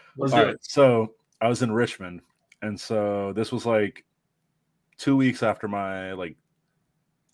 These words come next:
Speaker 2: twenty-first birthday, something like that, right? So on my birthday, I'm driving, I'm, I'm on the highway,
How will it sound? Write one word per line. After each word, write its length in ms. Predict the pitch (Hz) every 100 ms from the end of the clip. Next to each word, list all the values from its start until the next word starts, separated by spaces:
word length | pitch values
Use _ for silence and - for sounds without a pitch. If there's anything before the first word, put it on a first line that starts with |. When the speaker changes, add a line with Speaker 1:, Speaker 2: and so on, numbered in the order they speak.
| _ _ _ _ _ _ _ _ _ _ _ _
Speaker 2:
twenty-first 920 | _ - 98 95 - - 95 92 - 78
birthday, 480 | 82 82 - 73 71
something 280 | - 117 101
like 160 | 85 71
that, 220 | 73 65 -
right? 160 | 82 90 - _ - - - - _ _ _ _ _ _ _ _ _ _ _ _ - - _ _ _ _
So 560 | - 113 107 98 98 - _ -
on 200 | 143 165
my 160 | 156
birthday, 640 | 123 131 139 120 98 92 90 _ _ _ _ _ _ -
I'm 600 | 110 107 107 104 98 82 -
driving, 840 | - 117 120 117 117 113 110 104 85 - _ _ _ _ _ _ _ _ _ -
I'm, 140 | 107
I'm 200 | 117 117
on 100 | 127
the 80 | 131
highway, 420 | 117 101 95 92